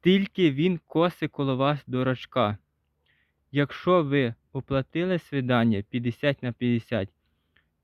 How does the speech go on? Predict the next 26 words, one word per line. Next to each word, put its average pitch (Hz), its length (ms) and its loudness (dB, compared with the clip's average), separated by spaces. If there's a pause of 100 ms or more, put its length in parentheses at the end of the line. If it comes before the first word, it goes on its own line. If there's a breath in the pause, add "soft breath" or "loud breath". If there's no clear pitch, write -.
(100)
і 135 260 2 (100)
він 147 200 0
кличе 151 420 -2
вас 143 200 0
другий 151 300 2
раз 147 260 0
на 131 80 -8
свідання, 135 680 -2 (160)
і 131 80 -6
ви 143 160 0
прийшли, 143 580 -4 (400)
він 160 220 2
же 156 140 0
знає, 156 440 -2
що 120 340 -4 (320)
ви 139 200 2
його 147 340 0
вже 135 320 -2 (580)
з-, 120 100 -12 (120)
зачепили 143 680 -2
на 135 140 0
гачок, 131 580 -2
що 131 200 -4
ви 147 200 0
вже, 135 320 -2 (540 soft breath)
е, - 140 -8